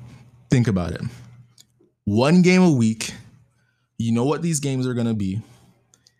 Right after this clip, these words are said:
It's very easy to do the analysis one day and then invest another. It's perfect for investing. Does that mean I'm gonna start doing analysis on N F L games? Hell no. There's no way.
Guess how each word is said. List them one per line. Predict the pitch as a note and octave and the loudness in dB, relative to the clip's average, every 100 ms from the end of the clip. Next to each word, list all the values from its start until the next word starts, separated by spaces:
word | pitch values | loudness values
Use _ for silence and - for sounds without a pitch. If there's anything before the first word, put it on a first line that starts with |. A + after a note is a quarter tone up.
| _ _ B2 | _ _ -6
It's | G#2+ | -2
very | G#2 C3 D#3+ D#3 | 0 2 2 0
easy | D#3 D3+ D#3+ | 0 0 -2
to | - | -2
do | A#2 A2+ C3 | -2 -2 -2
the | D3 | -2
analysis | C#3+ D3 - D3 | -4 -4 -6 -6
one | C3+ A#2 A2+ | -6 -4 -4
day | A2+ | -4
and | A2+ | -4
then | A2+ | -4
invest | A#2+ B2+ C3+ D3+ | -6 -6 -6 -4
another. | A#2 G2 G2+ - _ _ _ _ _ _ - | -4 -6 -8 -12 _ _ _ _ _ _ -6
It's | C3 | -2
perfect | - - - D#3 C#3+ C#3+ - | -4 -2 0 0 0 -4 -4
for | - A#2 | -2 0
investing. | G2+ G#2 - - - - _ _ _ _ _ _ _ _ _ _ _ _ _ _ _ _ | 0 -2 -4 -6 -8 -12 _ _ _ _ _ _ _ _ _ _ _ _ _ _ _ _
Does | G2+ | -4
that | A2+ B2 | -2 0
mean | A#2+ | 0
I'm | A#2 A#2+ | 0 0
gonna | A2+ | 0
start | - A#2 | -2 -2
doing | A2+ | 0
analysis | A2 G#2+ A2 A2 | 0 0 -2 -2
on | G#2+ | 0
N | A2+ | -2
F | G#2 | -2
L | A2 | -2
games? | A2+ A#2+ C#3 | 0 0 -2
Hell | - A2+ | -2 -4
no. | G#2+ - - - - - _ | -4 -8 -12 -18 -20 -20 _
There's | - B2 | -6 -2
no | A2+ | -2
way. | G2 F2+ | -2 -6